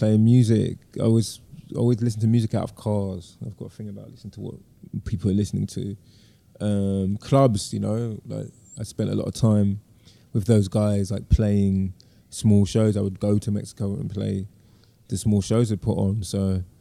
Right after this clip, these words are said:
you know, that, that pounding club music coming out of big speakers somewhere. Um, um, a, a lot of time spent at the beach. So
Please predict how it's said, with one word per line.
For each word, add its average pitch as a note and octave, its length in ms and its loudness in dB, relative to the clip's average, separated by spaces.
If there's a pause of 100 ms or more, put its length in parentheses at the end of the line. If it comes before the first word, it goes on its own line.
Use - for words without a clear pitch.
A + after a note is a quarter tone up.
(1200)
you C#2+ 260 -6
know, G2+ 160 -2
that, - 460 -8 (540)
that - 160 -8 (140)
pounding G2 640 2
club G#2 260 -2
music G2+ 400 4
coming F#2 280 -2
out F#2 140 -6
of F#2 120 -6
big G2 140 -6
speakers - 400 -8
somewhere. - 400 -8 (300)
Um, G2 560 -4 (1300)
um, F#2 1400 -8 (840)
a, - 100 -16 (120)
a D3 40 2
lot D3 140 6
of - 80 -4
time C#3 200 2
spent C#3+ 240 0
at B2+ 120 0
the C#3 60 0
beach. C#3 600 0
So A2 440 -2